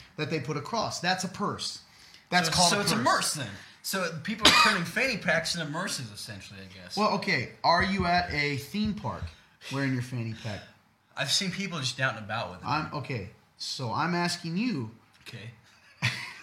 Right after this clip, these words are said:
Speaker 1: <laughs> Is the person in a situation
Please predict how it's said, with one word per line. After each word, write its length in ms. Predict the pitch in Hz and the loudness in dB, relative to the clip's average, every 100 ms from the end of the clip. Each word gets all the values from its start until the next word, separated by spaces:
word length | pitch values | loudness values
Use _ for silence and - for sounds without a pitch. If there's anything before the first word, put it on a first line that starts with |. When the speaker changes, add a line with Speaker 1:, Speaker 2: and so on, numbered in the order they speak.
| - | 2
Speaker 1:
<laughs> 800 | 277 - 233 180 - - 494 - | 2 6 4 4 2 2 2 4
Is 240 | 208 247 185 | 4 4 2
the 80 | |
person 480 | 220 226 247 - 214 | 2 4 4 2 2
in 100 | 202 | 2
a 40 | 185 | 2
situation 880 | - 214 - 220 226 - 147 123 | 0 0 2 4 4 2 2 -2